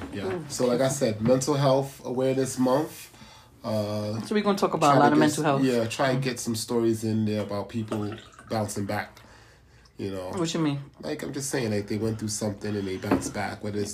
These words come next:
Speaker 1: therapy or whatever they did to bounce back. Get some
Speaker 2: Mm-hmm.
Speaker 1: stories in to tell.
Speaker 2: Yeah.
Speaker 1: To testify about. So I think it's very,
Speaker 2: And I
Speaker 1: um,
Speaker 2: think everybody goes through it. It's not a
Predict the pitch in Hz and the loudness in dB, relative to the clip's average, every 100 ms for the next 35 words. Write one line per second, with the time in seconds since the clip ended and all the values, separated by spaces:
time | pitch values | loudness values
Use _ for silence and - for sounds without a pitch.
0 | - - 104 104 104 110 107 101 98 104 | -12 -4 0 -2 -4 -6 -4 -6 -6 -4
1 | 104 101 98 101 92 - 92 101 95 - | -4 -4 -6 -6 -10 -10 -10 -10 -10 -12
2 | 87 90 - - 165 127 135 113 101 101 | -12 -12 -12 -6 -4 -2 -2 -2 -4 -4
3 | 98 90 - - 92 101 110 - - - | -8 -12 -12 -8 -6 -8 -12 -18 -20 -12
4 | 254 233 165 165 - - 113 - 110 110 | -4 -2 -2 -6 -12 -8 -6 -6 -6 -6
5 | - 120 - 113 - - - - - 120 | -6 -8 -10 -12 -12 -12 -10 -12 -14 -12
6 | 110 110 117 117 - - 208 226 254 - | -10 -8 -6 -8 -10 -6 -2 0 -2 0
7 | 165 156 147 143 139 131 - 135 139 139 | -2 0 0 0 -2 -4 -2 0 0 -2
8 | 147 160 160 160 147 147 139 135 | -4 -4 -2 -2 -2 -2 0 -2